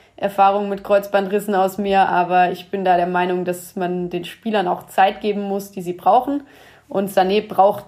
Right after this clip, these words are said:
die offensichtlich gerade noch. Er ist ja schon wieder auf einem sehr hohen Niveau, aber diese letzten Prozentpunkte,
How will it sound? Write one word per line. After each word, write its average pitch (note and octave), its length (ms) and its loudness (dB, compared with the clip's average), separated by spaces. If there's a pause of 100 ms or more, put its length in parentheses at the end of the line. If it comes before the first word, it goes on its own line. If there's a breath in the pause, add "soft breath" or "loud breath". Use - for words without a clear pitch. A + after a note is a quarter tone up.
(120)
die G3 200 -2
offensichtlich F#3 720 -4
gerade - 240 0
noch. - 260 -8 (260)
Er - 220 0
ist C#4 240 -2
ja F#3+ 160 4
schon F3+ 240 -4
wieder F#3 240 2
auf F3+ 140 -4
einem F#3+ 140 -4
sehr F3 200 0
hohen F#3 220 0
Niveau, F#3+ 500 0
aber F#3 380 0
diese F#3 240 -6
letzten A3+ 420 -2
Prozentpunkte, A3 960 -4